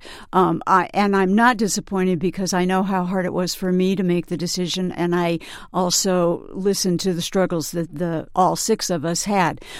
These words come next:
Um, Ada Adamora is an amazing physician, and she does some wonderful things. So I'm very glad that she's having a chance to also have her say. But the other members of the council are also wonderful people, and I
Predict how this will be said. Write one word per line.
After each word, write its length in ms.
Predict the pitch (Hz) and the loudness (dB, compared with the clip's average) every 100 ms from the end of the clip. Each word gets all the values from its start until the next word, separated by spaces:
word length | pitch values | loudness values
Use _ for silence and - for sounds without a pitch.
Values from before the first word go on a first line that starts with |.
| - - | -16 -2
Um, 360 | 190 185 180 160 - - - - - | 2 4 2 -2 -10 -20 -20 -6 2
Ada 220 | 214 240 | 4 6
Adamora 680 | 220 202 196 196 190 190 170 | 6 4 4 4 2 2 2
is 220 | 175 180 | 0 -2
an 100 | 185 | 0
amazing 840 | 180 180 185 196 175 175 175 175 170 | 2 2 2 2 0 0 2 2 0
physician, 640 | 190 156 175 - 170 170 | -2 -2 -2 0 0 0
and 320 | 135 165 170 | 2 2 2
she 200 | - 190 | 0 -2
does 280 | 170 175 170 | 0 0 0
some 240 | - 175 170 | -2 0 0
wonderful 480 | 180 170 - 160 | 0 -2 -4 -6
things. 480 | 156 220 233 208 202 | -4 0 2 4 2
So 320 | - 202 175 - - - - | 2 2 2 0 -12 -8 0
I'm 360 | 190 190 185 - | 2 4 2 -2
very 440 | 180 165 214 214 202 | -8 4 6 8 6
glad 340 | 202 190 180 | 4 4 2
that 120 | 127 | 0
she's 380 | - 208 208 175 | -2 0 0 0
having 340 | 220 190 175 180 | 2 2 2 0
a 80 | |
chance 340 | 170 196 170 - | -2 -2 -2 -2
to 100 | - | -2
also 320 | 175 175 190 | -2 -2 -2
have 240 | 180 175 180 | -2 -4 -4
her 160 | 160 | -6
say. 240 | - 196 170 | -2 0 2
But 260 | 202 - | 0 0
the 160 | 240 240 | 2 2
other 240 | 269 311 | 4 4
members 320 | 240 208 196 | 4 2 0
of 80 | 180 | -2
the 60 | 175 | -6
council 480 | 214 185 170 185 - | -2 -2 -2 -4 -2
are 200 | 180 180 | -2 -2
also 440 | 180 180 - 180 | -2 -2 -2 -2
wonderful 500 | 165 170 175 151 175 | 0 0 -2 -4 -8
people, 460 | - 190 185 202 202 - - - | -6 -6 -2 -4 -4 -10 -16 -4
and 200 | 208 214 | 2 6
I 180 | 208 | 4